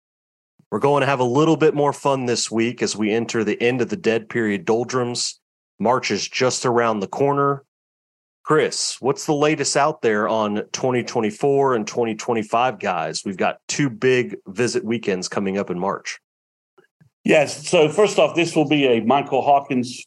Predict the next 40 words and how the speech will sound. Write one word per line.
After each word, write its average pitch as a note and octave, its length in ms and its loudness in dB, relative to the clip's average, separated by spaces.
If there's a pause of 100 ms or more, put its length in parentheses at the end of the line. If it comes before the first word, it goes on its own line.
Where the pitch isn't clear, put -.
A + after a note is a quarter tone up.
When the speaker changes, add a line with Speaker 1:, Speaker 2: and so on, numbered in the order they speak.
Speaker 2:
free C3 220 4
news C#3 680 4 (280)
segment. D#3 560 0 (120)
Uh, A2 360 0 (560)
so A2 340 2
no, C#3 260 4
no D#3 320 6
updates D#3 360 0
on D3 100 4
Michael C#3 300 2
Hawkins C3 340 0
at B2 80 2
all A#2+ 240 4
coming A2+ 300 2
up A2 160 0
in A2 80 -2
the G#2 80 2
next, G2 440 -2
uh, F#2+ 300 4
twenty F#2+ 240 0
to F#2 80 -2
fifteen, E2+ 640 -4 (160)
fifteen - 240 0
to F#2+ 80 -2
twenty F3+ 220 -2
minutes. - 520 -8 (120)
So G2+ 480 0 (280)
first F#3 300 2
off, G#2+ 300 4
quick D3+ 320 0
wide C3+ 220 4
receiver B2+ 420 -2
update. G2+ 500 0 (420)
Looks F3+ 200 0
like F3 180 2
Emmett D3 300 4
Jones C#3+ 340 4
has A#2+ 160 -4
made B2 180 4
a, A2 220 0